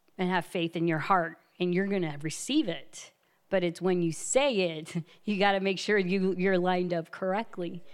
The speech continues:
because you can, you can have faith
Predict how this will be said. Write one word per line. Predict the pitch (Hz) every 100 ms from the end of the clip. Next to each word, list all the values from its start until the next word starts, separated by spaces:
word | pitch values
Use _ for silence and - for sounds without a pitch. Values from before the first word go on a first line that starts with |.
| - - - -
because | 190 196 180
you | 214 202
can, | 208 180 175 165 - - - - - - - _ _ -
you | 190
can | 185 180
have | 147 262 285 285
faith | - 220 175 165 185 - -